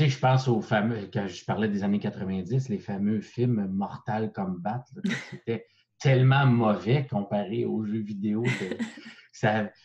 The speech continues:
Speaker 1: Puis je n'ai pas d'autres qui me viennent en tête. Le fi-, ah ouais, plus récent, le film Doom avec, euh, Dwayne Johnson.
Speaker 2: Ah oui, ils ont fait ça ?
Speaker 1: Oui, ben c'est ça, ça te donne, tu vois, tu, <laughs> tu, tu sais pas. Écoute, c'est, mon, c'en est gênant. Tu fais comme, oh,
Speaker 2: Ouais.
Speaker 1: je,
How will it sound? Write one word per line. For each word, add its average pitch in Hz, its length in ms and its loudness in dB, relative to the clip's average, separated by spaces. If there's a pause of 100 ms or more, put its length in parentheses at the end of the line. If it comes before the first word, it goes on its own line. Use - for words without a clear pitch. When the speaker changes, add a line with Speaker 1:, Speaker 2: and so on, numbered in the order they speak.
(120)
Speaker 1:
Puis 120 100 -2
je 120 120 2
n'ai 123 180 6
pas 131 140 4
d'autres 151 220 4
qui 135 120 2
me 120 80 6
viennent 120 240 4
en 107 220 4
tête. 110 180 -2
Le 131 80 6
fi-, - 280 0
ah 117 280 4
ouais, 120 220 0
plus 143 220 4
récent, 135 440 2
le 123 120 4
film 143 440 2
Doom 143 400 2
avec, 104 420 -4
euh, 104 160 -2
Dwayne 110 360 -4
Johnson. 104 520 -4 (400)
Speaker 2:
Ah 233 120 2
oui, 392 100 4
ils 254 60 2
ont 180 80 0
fait 190 180 -4
ça ? 339 160 -6 (380)
Speaker 1:
Oui, 151 400 4
ben 110 200 0
c'est 127 140 0
ça, 120 220 -4
ça - 160 -8
te 92 60 -10
donne, 95 200 -4
tu - 140 -18
vois, 117 100 -2
tu, - 180 -6
<laughs> - 360 -10
tu, 185 140 2
tu - 60 -10 (120)
sais - 240 0
pas. 127 180 2 (420)
Écoute, 151 400 2
c'est, 90 460 -10
mon, 90 200 -8
c'en 104 280 0
est 120 100 6
gênant. 107 600 -2
Tu - 80 -20
fais - 80 -12
comme, 107 240 -4
oh, 117 60 2
Speaker 2:
Ouais. 175 260 2
Speaker 1:
je, 175 200 -6